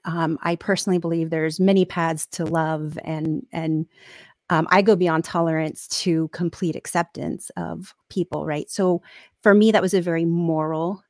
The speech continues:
decision. And I didn't want somebody else speaking to God for me, right? Like, that was very important that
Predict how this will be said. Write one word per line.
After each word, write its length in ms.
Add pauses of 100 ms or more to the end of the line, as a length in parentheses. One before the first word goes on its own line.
(120)
decision. 800 (580)
And 220
I 60
didn't 200
want 160
somebody 280
else 140
speaking 340
to 80
God 260
for 100
me, 180
right? 220
Like, 140
that 160
was 220
very 180
important 580
that 280